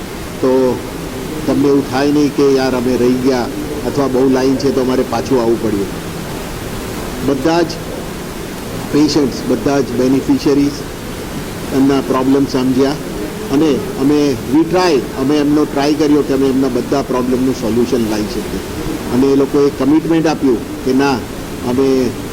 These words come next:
સાતમી મે અમારા મતદાનનો સંપૂર્ણ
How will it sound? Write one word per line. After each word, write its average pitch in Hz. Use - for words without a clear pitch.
સાતમી 143
મે 139
અમારા 131
મતદાનનો 139
સંપૂર્ણ 165